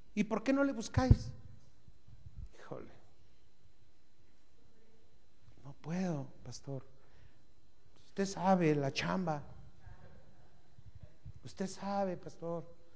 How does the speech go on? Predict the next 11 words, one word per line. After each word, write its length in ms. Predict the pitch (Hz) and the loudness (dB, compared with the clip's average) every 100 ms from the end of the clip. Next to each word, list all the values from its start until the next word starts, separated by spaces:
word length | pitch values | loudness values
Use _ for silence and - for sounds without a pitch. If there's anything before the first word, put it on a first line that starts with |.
| - - - - - | -10 -10 -10 -10 -4
mis 140 | - - | 0 4
preocupaciones, 920 | 185 - 165 156 175 202 214 202 - - - - - - - - - - - - - - | 4 4 0 2 2 4 2 0 -4 -10 -10 -10 -10 -10 -10 -10 -10 -10 -10 -10 -10 -6
mi 80 | - | 0
trabajo. 680 | 185 165 170 190 196 202 190 - - - - - - - - - - - - - - - - - - - 262 - - - - - - | 2 4 6 6 6 2 2 -4 -10 -10 -10 -10 -10 -10 -10 -10 -10 -10 -8 -8 -10 -10 -10 -10 -10 -10 -10 -10 -10 -10 -10 -10 -8
Aparte, 560 | - 190 196 180 156 | 4 6 6 2 6
<laughs> 1300 | 131 - 190 - - - - - - - - - - | 6 6 2 0 -6 -8 -8 -10 -10 -10 -10 -10 -10
ya 140 | 147 165 | -6 2
ve, 280 | 170 170 175 | 6 6 6
luego 180 | 175 | 4
se 120 | 160 135 | 4 2
enojan. 500 | 139 151 135 120 | 2 0 -2 -4